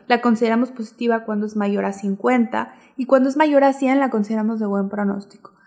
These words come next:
Repetimos la prueba de embarazo cuarenta y ocho horas después para ver si esta duplicó.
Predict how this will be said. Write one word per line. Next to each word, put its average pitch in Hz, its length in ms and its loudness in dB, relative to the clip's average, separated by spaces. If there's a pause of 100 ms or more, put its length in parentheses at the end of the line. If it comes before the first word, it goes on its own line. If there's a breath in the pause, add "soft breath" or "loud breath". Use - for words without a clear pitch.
(240 soft breath)
Repetimos 285 580 2
la 254 120 4
prueba 247 240 4
de 226 60 2
embarazo 214 600 0
cuarenta 202 360 -2
y 208 100 -2
ocho 214 220 -8
horas 220 260 -4
después 254 600 -2
para 220 200 2
ver 220 160 2
si 220 180 -2
esta 226 220 0
duplicó. 233 760 -4